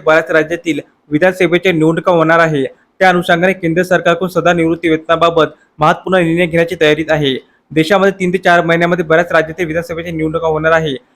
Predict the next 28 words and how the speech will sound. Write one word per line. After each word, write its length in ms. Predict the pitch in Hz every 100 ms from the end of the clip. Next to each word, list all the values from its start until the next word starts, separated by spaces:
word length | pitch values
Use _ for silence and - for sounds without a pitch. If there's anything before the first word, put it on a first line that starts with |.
| _ -
त्या 80 | 190
अनुषंगाने 460 | 185 180 165 185
केंद्र 280 | 180 165 170
सरकारकडून 560 | - 165 170 170 170 147 _ _ -
सदा 200 | 165 190
निवृत्त 360 | 185 180 185
वेतनबाबतचा 600 | 175 165 185 160 165 175
महत्त्वपूर्ण 400 | 180 160 170 175
निर्णय 240 | 170 170 170
घेण्याची 260 | 160 160 165
तयारीत 260 | 151 151 165
आहे. 240 | 156 131 - _ _
अर्थसंकल्पामध्ये 920 | 147 147 196 196 170 185 180 165 170 190
निर्णयाची 360 | 160 156 165
शक्यता. 480 | - 180 160 147 135 - _ _ -
केंद्र 200 | 160 185
सरकारची 440 | 196 185 175 185 185
दिनांक 260 | 175 180
तेवीस 300 | 180 165 170 170
जुलै 140 | 175
दोन 100 | 170
हजार 120 | 170
चोवीस 200 | 170 165
रोजी 260 | 175 160 143 - _
अर्थसंकल्प 680 | - 147 196 175 165 185 185
सादर 280 | 180 160 180
होणार 260 | 165 160 165
आहे. 260 | 160 135